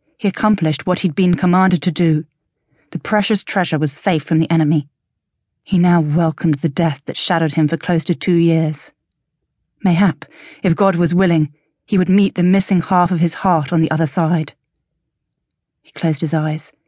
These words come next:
His lips moved, but he did not know if sound escaped. In nomine Patris,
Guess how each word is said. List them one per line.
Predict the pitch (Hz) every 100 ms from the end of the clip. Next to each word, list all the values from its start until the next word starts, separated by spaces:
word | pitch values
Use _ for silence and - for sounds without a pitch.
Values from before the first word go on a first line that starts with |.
| _ -
His | - 165
lips | 196 - 185
moved, | 185 185 151 - - _ _
but | 185
he | 202
did | 214
not | 190 185
know | 196 196
if | 160 -
sound | 185 170 156
escaped. | - 180 160 - - - _ _ _ _ _ _ _ _ _ _ _
In | 190
nomine | 180 170 170
Patris, | - 190 190 - 180 -